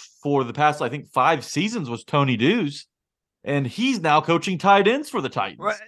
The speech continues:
Speaker 1: So it's
Speaker 2: So
Speaker 1: like,
Speaker 2: what
Speaker 1: it's
Speaker 2: is
Speaker 1: like him
Speaker 2: going
Speaker 1: and S-,
Speaker 2: on?
Speaker 1: it's like him and Steckel swapped jobs.
Speaker 2: Yeah.
Speaker 1: Like, Vrabel
Speaker 2: And
Speaker 1: knows that these guys are who he wants on his staff, but maybe they
Speaker 2: Right.
Speaker 1: just need a, maybe, maybe they, like, like Ran Carthon as G M, maybe they just need a new set of eyes on the group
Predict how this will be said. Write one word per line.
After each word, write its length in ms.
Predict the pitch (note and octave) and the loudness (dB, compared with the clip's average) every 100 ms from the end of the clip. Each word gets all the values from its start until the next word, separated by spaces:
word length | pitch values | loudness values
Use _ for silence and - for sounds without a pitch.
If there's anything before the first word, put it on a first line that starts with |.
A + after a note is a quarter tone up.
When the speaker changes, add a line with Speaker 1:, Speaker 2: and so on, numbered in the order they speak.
| G3+ A3 | -16 -4
Speaker 1:
So 20 | |
it's 100 | G#3+ A#3 | 6 10
Speaker 2:
So 120 | G#3+ | 10
Speaker 1:
like, 120 | F#3 | 10
Speaker 2:
what 200 | F#3+ C4 | 8 8
Speaker 1:
it's 80 | D4 | 6
Speaker 2:
is 60 | |
Speaker 1:
like 120 | A#3+ G#3 | 6 6
him 80 | |
Speaker 2:
going 160 | F3 D#3+ | 6 8
Speaker 1:
and 20 | |
S-, 40 | D#3 | 8
Speaker 2:
on? 300 | C#3 F2+ - _ | 6 4 -2 _
Speaker 1:
it's 140 | C#3+ G#3 | -2 0
like 140 | E3 | 4
him 140 | A3 | 2
and 100 | G#3 | 2
Steckel 640 | D3+ - G#3+ A#3+ E3+ B2+ - _ _ _ _ | -2 0 2 4 2 0 -8 _ _ _ _
swapped 560 | - - G3 G3 G3 B2 | -12 0 4 4 0 -2
jobs. 680 | D3 F3+ A3+ - - - _ _ - | 2 2 2 -2 -8 -20 _ _ -2
Speaker 2:
Yeah. 380 | G3 C4+ F#3+ A#2 - _ _ _ | 4 8 8 4 -4 _ _ _
Speaker 1:
Like, 120 | F3 D3+ | 0 4
Vrabel 260 | B3 C#4 | 6 6
Speaker 2:
And 80 | A3+ | 6
Speaker 1:
knows 240 | A3 B3+ | 6 4
that 100 | A#3 | 0
these 200 | F#3 G3 | 0 0
guys 260 | D#3 F3+ E3+ | 4 4 4
are 140 | D3+ | 2
who 120 | D3+ F#3+ | 2 0
he 80 | |
wants 240 | D3+ E3 - | 0 -2 -2
on 80 | C#3+ | -6
his 120 | A2 | -6
staff, 460 | - A#3+ B3+ F3+ - | -4 -2 0 0 -2
but 200 | C#3 C#3 _ _ _ _ - | -4 -4 _ _ _ _ -12
maybe 240 | D3 A#3 F3+ | -6 -2 0
they 100 | - | 0
Speaker 2:
Right. 80 | F3+ | 0
Speaker 1:
just 160 | D3 | -8
need 200 | F#3+ F3 | -8 -6
a, 340 | E3 E3 D3+ C#3+ | -6 -6 -8 -8
maybe, 220 | F3 F3+ | -8 -4
maybe 240 | F3 G3 | 0 2
they, 140 | G3 C#3 | 2 2
like, 220 | C#3+ C#3+ B2+ | 0 0 0
like 260 | C3+ C#3+ | 0 0
Ran 280 | C3+ D#3 E3 | 0 0 0
Carthon 600 | - D#3+ F#3 D3+ C#3 D3 _ _ _ _ | 2 2 2 0 -2 -4 _ _ _ _
as 180 | A#2 C3 | -2 -2
G 340 | A#2+ C3+ D3+ | -2 -4 0
M, 100 | F#3 | 2
maybe 220 | C3+ D3 E3+ | 2 2 2
they 160 | D#3 | -2
just 180 | C3 C#3 | -4 -8
need 120 | D#3+ | -6
a 20 | C#3 | -4
new 160 | E3 | -4
set 180 | - F#3 | 0 2
of 80 | C#3 | 4
eyes 280 | D3+ G3 E3+ | 4 2 0
on 80 | |
the 40 | A#2+ | -4
group 280 | A#2 E2+ | -4 -6